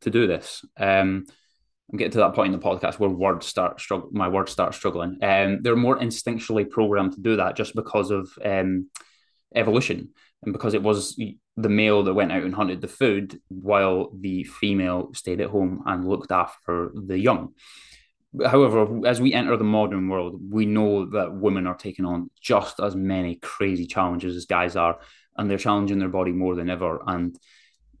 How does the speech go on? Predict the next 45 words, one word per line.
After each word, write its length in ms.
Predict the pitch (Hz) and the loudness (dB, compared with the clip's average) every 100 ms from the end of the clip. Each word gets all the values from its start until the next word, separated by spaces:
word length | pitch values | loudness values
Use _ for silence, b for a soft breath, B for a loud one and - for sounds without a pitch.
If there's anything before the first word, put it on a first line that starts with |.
| - | -8
just 320 | 113 101 - 113 | -2 -2 -4 -4
generally, 480 | 117 113 104 92 | 2 2 4 2
you 180 | 92 98 | 0 -2
just 140 | 98 104 | -2 -2
need 100 | 98 | -2
to 80 | |
look 140 | 98 95 | -2 -2
at 80 | 92 | -2
the 80 | |
Olympics, 480 | 95 98 92 - - | 0 0 -2 -4 -4
you 40 | 104 | -4
need 120 | 98 | -2
to 60 | |
look 140 | 98 - | -4 -4
at 60 | |
the 80 | 92 | -4
development 480 | 92 92 90 95 90 | -2 2 2 0 -4
of, 100 | - - - | -8 -18 -4
like, 280 | 90 90 - - | -4 -2 -8 -8
women's 420 | 110 104 95 92 | -2 0 2 0
football, 480 | - 110 90 95 92 | -2 0 0 2 2
you 60 | 95 | 2
need 160 | 98 | -2
to 60 | 104 | -4
look 140 | 98 | -4
at 80 | - | -2
the 60 | 98 | -4
development 640 | 92 92 92 92 95 90 | 0 2 2 2 -2 0
of, 280 | 95 92 - b b b b _ - | 0 0 -6 b b b b _ -4
um, 600 | 101 95 92 90 92 92 | 0 2 2 0 -2 0
just, 240 | 127 - | -2 -2
like, 280 | 120 117 104 | -4 -4 -4
generally, 580 | 104 110 117 139 127 107 | 0 2 4 4 4 4
like, 280 | 98 98 - | 2 -2 -6
what 360 | 110 104 - 110 | -10 -2 -2 -2
women 340 | 101 104 95 | 0 2 2
are 100 | 92 | 2
doing 220 | 98 98 | 0 0
in 80 | 95 | 0
this 180 | 87 - | -4 -4
world 220 | 95 90 | -4 0
now. 140 | 98 | -2
There 200 | 90 101 | 2 4
are 80 | 101 | 4
more, 460 | 101 110 113 110 | 4 4 6 4